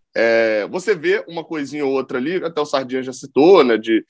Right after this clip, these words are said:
cê, cê vê até a aproximação, o time mais compacto, é, é, é, o time forçando muito o ataque, justamente por essa aproximação, o ataque por esse lado, a utilização de dois pontas sem termos dois pontas,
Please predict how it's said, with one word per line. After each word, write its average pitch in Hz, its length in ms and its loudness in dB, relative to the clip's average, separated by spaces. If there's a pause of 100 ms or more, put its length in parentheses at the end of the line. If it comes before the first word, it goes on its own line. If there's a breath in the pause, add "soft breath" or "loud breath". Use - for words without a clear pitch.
(280)
cê, - 240 0
cê 202 120 2
vê 214 100 6
até 226 140 2
a 247 40 8
aproximação, 190 800 -2
o - 60 -8
time 151 220 -14
mais 147 160 -6
compacto, 147 800 -2 (240)
é, 123 80 0
é, 127 300 0
é, 110 560 0 (180)
o - 80 -14
time 175 220 -6
forçando 190 600 2
muito 170 260 0
o - 20 4
ataque, 139 460 -2
justamente 147 340 -12
por 143 80 0
essa 143 160 0
aproximação, 139 640 -4 (300)
o 143 100 2
ataque 147 340 0
por 131 140 -4
esse 139 180 -4
lado, 151 400 0 (160)
a - 80 -4
utilização 175 840 -2
de 151 100 -10
dois 160 340 -4
pontas 139 500 -4
sem 214 240 0
termos 185 520 -2
dois 139 260 -4
pontas, 143 500 -6